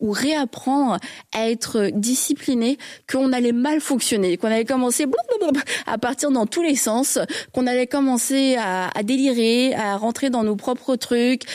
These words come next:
à être fatigué, à moins bien comprendre les choses, à faire les choses à notre façon. Il a dit, franchement, l'homme a besoin de se reposer. Donc voilà, moi j'institue le sabbat. Pendant le sabbat, c'est un temps de repos, un temps d'arrêt, un temps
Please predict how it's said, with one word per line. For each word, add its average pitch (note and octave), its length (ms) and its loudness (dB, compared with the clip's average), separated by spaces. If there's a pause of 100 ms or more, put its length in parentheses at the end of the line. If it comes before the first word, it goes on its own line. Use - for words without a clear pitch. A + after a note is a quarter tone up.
à G3+ 140 0
être G#3+ 120 0
fatigué, A#3+ 840 2 (200)
à G3 440 0
moins A#3+ 260 0
bien D4 160 2
comprendre C4+ 460 0
les A#3+ 100 4
choses, A#3 460 2
à G#3+ 80 -2
faire D4 180 -4
les C#4+ 120 2
choses D#4 260 0
à A#3+ 100 2
notre C4 220 0
façon. C4 380 0 (220)
Il B3+ 60 0
a B3+ 60 2
dit, D4+ 200 0
franchement, D#4 460 0
l'homme C#4 380 2
a G3+ 60 -2
besoin B3 320 0
de D#4 40 -2
se D4 140 -2
reposer. G#3+ 460 2
Donc C#4+ 200 2
voilà, A#3 320 -2
moi B3 140 0
j'institue C4+ 540 -2
le C#4+ 80 0
sabbat. G3 340 -2 (300)
Pendant C4 240 2
le E4+ 60 2
sabbat, A3 420 0 (160)
c'est A3+ 240 -2
un G#3 100 -2
temps F#4 300 0
de D#4 120 2
repos, A3+ 480 2 (260)
un A3+ 160 0
temps E4+ 400 2
d'arrêt, A3 520 0 (240)
un A#3+ 180 0
temps D#4+ 360 0